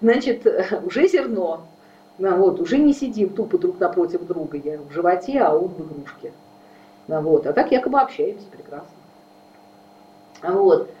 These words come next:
значит, а, соответственно, может быть, э, что ещё? Может быть, зерно энергетических перемен в сторону того, что уже невыносимо скучно.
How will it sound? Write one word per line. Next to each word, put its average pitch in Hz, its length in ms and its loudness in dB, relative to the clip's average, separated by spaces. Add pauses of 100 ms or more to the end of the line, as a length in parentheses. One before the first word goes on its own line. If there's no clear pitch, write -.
(200)
значит, 254 440 0
а, 202 840 4
соответственно, 240 840 2
может 370 360 4
быть, 285 280 -4
э, 214 240 6
что 269 280 -2
ещё? 180 460 0 (220)
Может 349 360 4
быть, 269 160 -2
зерно 285 260 0
энергетических 254 760 -8
перемен 339 340 4
в - 40 -8
сторону 247 360 0
того, 311 300 4
что 240 180 -2
уже 277 240 2
невыносимо 240 580 -2
скучно. 143 520 -16